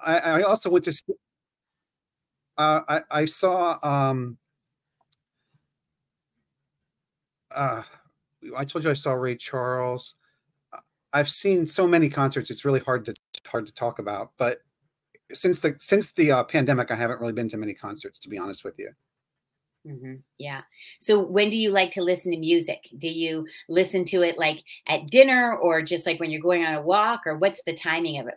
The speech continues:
Speaker 2: for you?
Speaker 1: Yeah, when, when I'm going on a walk, um, and when I'm in my car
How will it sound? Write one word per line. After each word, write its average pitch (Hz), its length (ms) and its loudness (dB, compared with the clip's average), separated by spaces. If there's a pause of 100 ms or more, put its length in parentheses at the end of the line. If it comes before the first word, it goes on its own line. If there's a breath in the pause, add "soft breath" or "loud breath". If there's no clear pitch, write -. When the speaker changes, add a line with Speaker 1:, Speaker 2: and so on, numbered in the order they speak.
Speaker 2:
for 139 120 -8
you? 135 140 -12 (3000)
Speaker 1:
Yeah, 151 300 8
when, 151 180 4
when 143 140 6
I'm 156 100 6
going 170 240 8
on 160 140 6
a 135 80 6
walk, 143 560 4
um, 120 480 0 (160)
and 123 160 -2
when 131 80 0
I'm 135 100 2
in 135 60 4
my 120 160 2
car 135 640 2